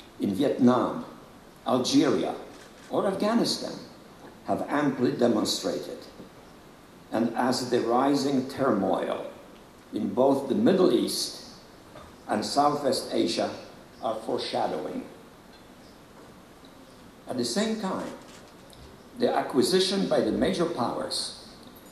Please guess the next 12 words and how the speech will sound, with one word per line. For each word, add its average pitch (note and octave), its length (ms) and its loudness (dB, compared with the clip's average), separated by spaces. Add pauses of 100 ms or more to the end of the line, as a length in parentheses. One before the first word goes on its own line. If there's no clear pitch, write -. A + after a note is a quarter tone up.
(160)
of G#2 180 -4
weaponry E3+ 580 2
of - 120 0
increasingly F#3 680 0
destructive E3 720 -2
capabilities A#2+ 1160 -2 (360)
has A2 180 -4
made D#3 260 4
the D#3 80 0
notion E3 540 2
of C3 160 -2
victory - 540 -6